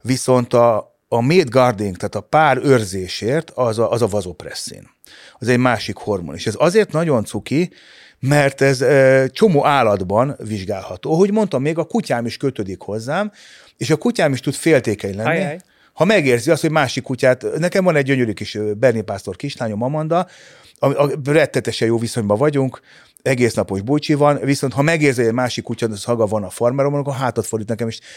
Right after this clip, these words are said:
Speaker 1: hosszú perceken keresztül durcázik, és nem néz rám. Tehát ez benne is, ö, ugyanúgy benne van. Ezért alapvetően a vazopresszív rendszer, ö, ö, felelős. A vazopresszív receptoroknak a sűrűsége a meghatározott agyterületeken, az nagyon meghatározza azt, hogy valaki mennyire lesz ilyen mate guarding,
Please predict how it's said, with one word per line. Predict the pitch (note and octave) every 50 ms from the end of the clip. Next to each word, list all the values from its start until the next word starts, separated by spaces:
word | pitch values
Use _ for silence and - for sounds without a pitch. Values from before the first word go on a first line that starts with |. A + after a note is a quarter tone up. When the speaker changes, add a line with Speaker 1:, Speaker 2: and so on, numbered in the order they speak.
| - - -
Speaker 1:
hosszú | - - C#3+ - -
perceken | A2 - B2 A2+ - A2 - G#2+ G#2+
keresztül | - A2+ G#2 G#2 F#2+ - - F#2+ F#2 F#2+ E2+
durcázik, | G#2+ G#2 G2+ F#2+ - - F2+ F2+ G2 F#2+
és | G2+ F#2+ -
nem | G#2+ G2 F#2+
néz | F#2 F#2 E2+ F#2
rám. | F2+ D2+ A#1+ - _ - - - - - _
Tehát | - G2+ -
ez | C#3 B2 B2
benne | A#2+ F3 G3+ G#3 F#3+ D#3+
is, | C3 B2 A#2 -
ö, | - C#3
ugyanúgy | C3 B2+ D3 C3+ B2+ A#2 A2+ A2 A2
benne | G2 A2 G#2+ G#2 G2+
van. | F#2 F2+ - -
Ezért | - C3+ F3+ A3+ G#3+ -
alapvetően | - G3 G#3 G#3 - E3+ C#3+ D3+ C3+
a | B2
vazopresszív | A#2 C#3 C3 B2+ G#2+ - A2+ G#2 - - A2+ G#2+
rendszer, | G#2+ G#2 G2 - G#2 F#2+ F#2+ - _
ö, | -
ö, | G2 G2 G2 F#2+ F#2+ G2 - G#2 G2+
felelős. | F#2+ - A#2+ G2 F#2 D#2+ - - - - - - - - - - - - - -
A | - A#2 A#2
vazopresszív | D#3 G3 A3+ A#3+ G#3+ - - C#3 C#3 - - C3+ B2+
receptoroknak | D3+ F3 - - C3+ - - B2 A#2+ A2 A#2 B2 G#2+
a | B2+ A2+
sűrűsége | - - G3 G3+ D#3 B2 G2+ - - - F#2 F2 D#2 C#2+ - - -
a | - A2+ A2+
meghatározott | C#3 D#3 D#3 - C3+ - B2 G#2 G#2 F#2+ -
agyterületeken, | F2+ F#2+ G#2+ - - G#2+ G#2+ A2 G#2+ - - B2+ - C#3 F3 G#3 G#3+ - _ _ _ _ _ _ _ _ _ _ _
az | - C#3 C#3+
nagyon | F3 G3+ A3+ G#3+ F3+
meghatározza | E3+ F3 E3+ E3 - D3+ D3 - C#3+ C#3 C#3 B2+ A#2 A#2+ B2+
azt, | C#3 C#3 -
hogy | C#3 A#2+
valaki | A#2 C#3+ D3 C#3+ - - C#3
mennyire | C3 D3 F3 F#3+ F#3 E3 C#3 C#3 B2+ B2 A#2 F#2+
lesz | - C3 B2 A#2+ -
ilyen | - B2 A#2+ B2
mate | A#2+ B2+ C3 B2+
guarding, | A2 G#2 A#2 G#2+ G#2 G2 G#2+ G2+ G2 G2